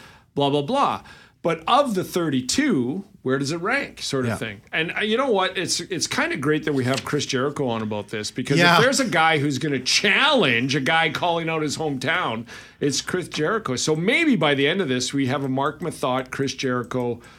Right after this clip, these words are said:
Speaker 1: one-on-one. I'll be front row for this.
Speaker 2: Yeah, world champion wrestler with A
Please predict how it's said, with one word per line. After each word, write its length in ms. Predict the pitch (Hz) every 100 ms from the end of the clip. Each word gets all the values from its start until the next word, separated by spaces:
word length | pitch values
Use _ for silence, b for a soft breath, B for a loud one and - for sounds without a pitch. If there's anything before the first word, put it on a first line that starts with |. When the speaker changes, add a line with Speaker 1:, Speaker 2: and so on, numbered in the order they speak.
| B B B
Speaker 1:
one-on-one. 1040 | 107 123 160 165 151 135 131 131 127 127 -
I'll 180 | 110 123
be 140 | 135 139
front 300 | - 123 117
row 220 | 120 101
for 160 | -
this. 280 | 98 90 -
Speaker 2:
Yeah, 180 | 147 151
world 220 | 143 160
champion 380 | 160 160 156 151
wrestler 420 | 143 147 151 143
with 380 | 139 135 131 -
A 120 | 143